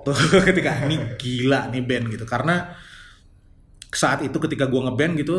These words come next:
ya gue ngelihat Pupen nih kok kayak band yang seprofesional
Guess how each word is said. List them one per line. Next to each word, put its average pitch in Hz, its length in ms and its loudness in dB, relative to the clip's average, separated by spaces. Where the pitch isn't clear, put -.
ya 117 460 -4
gue 123 240 -2
ngelihat 135 460 0
Pupen 156 340 -2
nih 180 80 0
kok - 320 -8
kayak 135 380 -4
band 143 260 0
yang 147 280 0
seprofesional 139 1400 0